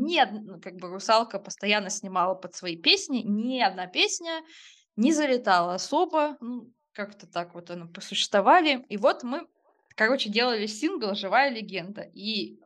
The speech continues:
а, спидап-версия, то есть ускоренная версия, начала вируситься тихонечко, очень тихонечко. И мы п-, очень сильно подхватили эту волну,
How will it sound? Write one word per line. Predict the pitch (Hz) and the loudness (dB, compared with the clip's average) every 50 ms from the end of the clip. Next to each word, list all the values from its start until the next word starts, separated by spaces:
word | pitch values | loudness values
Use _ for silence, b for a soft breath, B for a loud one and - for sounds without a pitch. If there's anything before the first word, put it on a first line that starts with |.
| _ _ - | _ _ -8
а, | 196 190 180 165 | -4 -2 -2 -2
спидап-версия, | - - - 240 214 214 220 220 226 220 - - 190 240 349 440 - - - 226 196 | -4 -4 -4 -4 0 4 6 6 6 4 0 -2 2 2 2 2 2 -2 -2 -2 -4
то | - 214 | -4 -6
есть | - - - | -10 -10 -12
ускоренная | 208 214 - - - 220 202 185 185 180 175 180 | -14 -14 -10 -2 2 2 2 2 0 -2 -2 0
версия, | 254 381 427 - - 233 202 | 0 0 0 -2 -4 -8 -8
начала | 185 185 - - 196 214 262 | -8 -10 -8 0 4 4 4
вируситься | 294 269 262 262 254 254 - 233 214 214 - - | 4 2 -2 -6 -6 -8 -8 -8 -8 -8 -10 -10
тихонечко, | 214 - 247 - 269 277 294 294 - - - 330 320 - - _ _ _ _ _ _ | -10 -10 -4 0 0 0 0 -2 -6 -6 -6 -6 -6 -8 -12 _ _ _ _ _ _
очень | - 226 214 208 214 - 190 180 | 2 2 4 4 2 0 -6 -10
тихонечко. | - 175 175 - 175 175 190 240 247 - - - 339 359 B B B B B B B B B | -14 -14 -10 -6 -6 -4 -4 -4 -6 -8 -8 -10 -12 -12 B B B B B B B B B
И | - 202 | -2 0
мы | 202 220 208 - - | 2 2 2 0 0
п-, | - 175 | -2 -2
очень | - - 208 247 - - 208 | 0 0 -2 -2 -2 -4 -4
сильно | 214 214 214 247 285 320 - | -4 -4 -2 -2 -2 -2 0
подхватили | - 220 208 - - 208 220 214 - 233 233 214 202 | -2 -4 -4 -4 -4 -6 -6 -4 -4 -2 2 2 2
эту | 185 185 196 190 | 2 2 0 -4
волну, | 175 175 175 175 175 175 175 190 240 285 | -2 -2 -2 -2 -4 -6 -6 -6 -6 -8